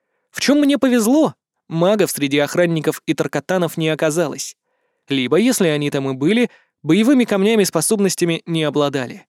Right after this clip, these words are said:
Если бы в меня одновременно прилетел десяток огненных шаров,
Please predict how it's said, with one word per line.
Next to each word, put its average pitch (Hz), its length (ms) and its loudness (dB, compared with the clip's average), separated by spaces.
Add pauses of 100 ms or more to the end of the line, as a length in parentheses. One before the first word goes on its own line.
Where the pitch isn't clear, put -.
(520)
Если 156 380 -2
бы 143 140 0
в 139 40 -2
меня 156 300 0
одновременно 147 580 0
прилетел 147 460 -2
десяток 147 540 -2
огненных 143 420 -2
шаров, 147 460 2